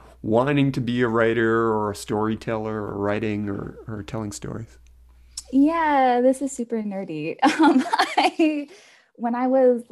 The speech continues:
Speaker 2: eleven, twelve years old, I spent a lot of time on the internet, and I spent a lot of time in, like, A O L member chat rooms. And there was this whole, like, fantasy role-playing world.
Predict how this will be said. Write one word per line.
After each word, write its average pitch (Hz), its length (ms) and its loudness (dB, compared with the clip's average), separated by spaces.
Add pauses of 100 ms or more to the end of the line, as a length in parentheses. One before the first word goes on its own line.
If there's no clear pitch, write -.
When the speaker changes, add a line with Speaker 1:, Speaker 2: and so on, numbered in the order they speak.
Speaker 2:
eleven, 208 600 -4
twelve 202 320 -12
years 196 240 -14
old, 175 420 -2
I 185 60 -8
spent 202 300 -14
a - 100 -12
lot 170 300 0
of 180 100 2
time 175 560 -6
on 175 140 -4
the 170 140 -6
internet, 175 640 -2
and 185 160 -2
I 190 60 0
spent 202 220 0
a 190 40 0
lot 175 220 0
of 185 80 -2
time 170 460 -6
in, 175 60 -12
like, 180 180 -14 (100)
A 185 160 4
O 202 200 -4
L 175 300 0
member 170 380 -6
chat 170 320 -10
rooms. 165 460 -18 (500)
And 170 560 -4
there 185 80 8
was 185 100 6
this 180 120 -4
whole, 226 640 0
like, 202 260 -6
fantasy 185 840 -4
role-playing 170 720 2
world. 160 520 2